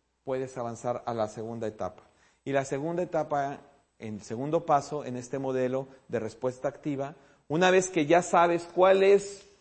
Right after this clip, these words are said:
el no que tienes que responder, el único que tienes que responder, entonces en ese momento lo quieres entender. Y ahí es cuando en tu lista que has escrito, tomas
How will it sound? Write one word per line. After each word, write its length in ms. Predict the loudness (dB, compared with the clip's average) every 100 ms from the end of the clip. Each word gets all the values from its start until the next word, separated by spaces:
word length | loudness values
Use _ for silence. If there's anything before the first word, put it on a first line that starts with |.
| _ _
el 420 | -4 -2 -4 -2
no 540 | 2 4 4 2 -2 -4
que 100 | -4
tienes 260 | -4 -6 -6
que 120 | -6
responder, 800 | -6 -8 -10 -6 -6 -8 -14 _ -8
el 260 | -6 -6 4
único 500 | 4 4 0 -2 -2
que 120 | -4
tienes 260 | -8 -10 -6
que 100 | -6
responder, 560 | -6 -4 -2 -2 -4 -10 -20 -8
entonces 480 | -4 -2 -2 -2 -4
en 120 | -6
ese 200 | -4 -4
momento 580 | -2 -4 -6 -6 -8 -10 _ _ _ _ _ _
lo 220 | -10 -8 -6
quieres 400 | -6 -6 -8 -12
entender. 600 | -10 -8 -10 -10 -12 -16 _ _ _ _ _ _ _
Y 100 | 0
ahí 220 | 2 4
es 120 | 4 2
cuando 540 | -2 -2 0 -2 -2 -12 -20 _ -6
en 180 | -4 -4
tu 160 | -2
lista 640 | 0 0 0 2 2 2 -2 -16 _ _ _ _
que 100 | -4
has 160 | -4 -4
escrito, 720 | 0 4 4 2 -2 -2 -18 _ _ _ _
tomas 420 | 4 4 4 -2